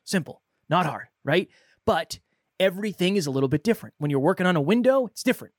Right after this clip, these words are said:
You need different tools, you need different ladders, you need different drills, you need different caulking.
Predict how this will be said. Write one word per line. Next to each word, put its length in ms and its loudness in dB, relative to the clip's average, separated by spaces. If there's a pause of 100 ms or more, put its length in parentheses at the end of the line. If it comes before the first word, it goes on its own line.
You 100 -6
need 140 -4
different 280 -6
tools, 420 2 (200)
you 120 -2
need 220 -2
different 280 -6
ladders, 480 2
you 80 -6
need 160 -6
different 380 -2
drills, 480 2
you 100 -4
need 200 -4
different 280 -10
caulking. 540 0